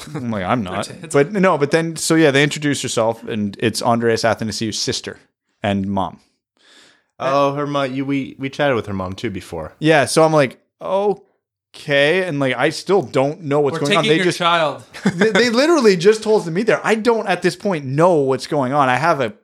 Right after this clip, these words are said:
Speaker 2: strong guess that they're gonna do something for her, but I don't know.
Speaker 1: Nothing gets
Speaker 3: No.
Speaker 1: past our Brad.
Speaker 3: Yeah.
Speaker 2: No.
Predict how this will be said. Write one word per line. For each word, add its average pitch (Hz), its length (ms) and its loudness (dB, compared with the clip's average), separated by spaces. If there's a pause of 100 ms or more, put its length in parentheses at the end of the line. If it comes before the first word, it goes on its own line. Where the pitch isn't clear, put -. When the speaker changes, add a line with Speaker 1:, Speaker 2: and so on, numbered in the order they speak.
(420)
Speaker 2:
strong 123 540 -2
guess 117 400 -2
that 107 160 -6
they're 120 80 -6
gonna 110 180 -6
do 104 120 -6
something 117 380 -6
for 104 220 -8
her, 104 40 -6
but 107 120 -6
I 101 60 -2
don't 104 220 -10
know. 95 260 -12
Speaker 1:
Nothing 107 240 -4
gets 98 180 -6
Speaker 3:
No. - 60 -10
Speaker 1:
past 101 280 -2
our 98 140 0
Brad. 92 420 -2
Speaker 3:
Yeah. 107 100 -8
Speaker 2:
No. 127 280 4